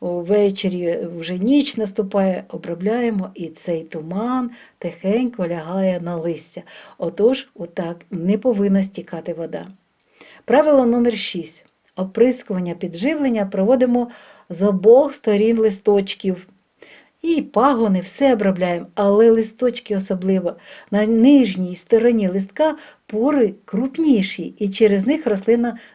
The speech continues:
набагато активніше вбирає мікро- та макроелементи, елементи живлення. І, до речі, е, коли ми робимо і розчин з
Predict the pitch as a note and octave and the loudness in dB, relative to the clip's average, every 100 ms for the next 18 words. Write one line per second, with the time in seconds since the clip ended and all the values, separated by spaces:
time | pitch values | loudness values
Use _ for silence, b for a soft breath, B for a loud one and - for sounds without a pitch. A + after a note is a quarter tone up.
0 | - F3+ G3 G3+ G#3+ B3+ B3 A3 - G#3+ | -4 0 2 2 2 0 0 0 -2 -2
1 | C4 D4 A3 - E3 D#3+ E3+ G3+ G3+ F3 | 0 0 -2 -4 -6 -2 0 4 4 2
2 | E3 E3+ A#3+ E4 A#3+ F#3 B B _ F#3 | 0 0 0 0 -2 -4 B B _ -2
3 | F3 F#3+ A#3 A#3 A#3+ A#3 G#3 A3 A3 A3+ | 0 0 -2 0 -2 -2 0 2 6 4
4 | F#3 F#3+ F#3+ F3+ - F#3 - D#3 D3+ D#3 | 4 2 2 0 -6 -10 -8 -10 -8 -8
5 | E3 G3+ A3+ B3+ G#3+ G3 F#3+ E3+ E3+ E3 | -6 -6 -4 -4 -2 0 0 0 -6 -8
6 | E3 _ B B B B - F#3 G3 G#3+ | -12 _ B B B B -8 0 4 4
7 | G3+ - F#3+ F#3+ b - F3 E3+ G3 G3+ | 0 -4 -6 -8 b -10 -10 -2 0 2
8 | F#3+ F3+ F3+ F#3 E3+ E3+ F3 F3 - G3 | 2 0 2 2 0 -2 -2 -8 -6 -4
9 | F3+ E3+ E3+ B B B F#3 F#3+ G#3 G3 | -4 -6 -8 B B B 0 2 2 2
10 | G3 F3 E3+ F#3 F3 | -4 -4 -4 -2 -2